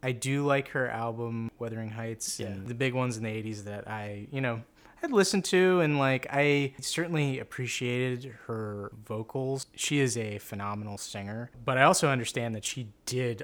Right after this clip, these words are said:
Speaker 1: a lot of the music arrangements, instrumentation, the full force of the musical, you know,
Speaker 2: Yeah.
Speaker 1: creations that she had her name to. And so,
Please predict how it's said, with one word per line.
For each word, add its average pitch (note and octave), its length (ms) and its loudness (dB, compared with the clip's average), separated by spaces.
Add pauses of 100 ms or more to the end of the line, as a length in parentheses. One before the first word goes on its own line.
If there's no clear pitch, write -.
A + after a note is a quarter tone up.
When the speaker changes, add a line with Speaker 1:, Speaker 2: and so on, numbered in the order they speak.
Speaker 1:
a A#2 80 -2
lot G#2+ 480 -4
of G#2 260 -10
the G#2 420 -8
music B2+ 400 0
arrangements, A#2+ 680 0
instrumentation, A2 1120 -4
the - 80 -16
full A#2 260 -4
force G#2 480 -6
of G2 240 -10
the G#2+ 80 -6
musical, G2 840 -6 (200)
you A2 100 -10
know, F#2+ 240 -14 (100)
Speaker 2:
Yeah. C#3+ 180 -6
Speaker 1:
creations G#2 720 -6
that G2 140 -12
she F#2+ 380 -10 (300)
had G2+ 220 -10
her G2+ 120 -10
name A2 240 -6
to. G2 200 -8 (180)
And C#3+ 160 -2
so, C#3 400 6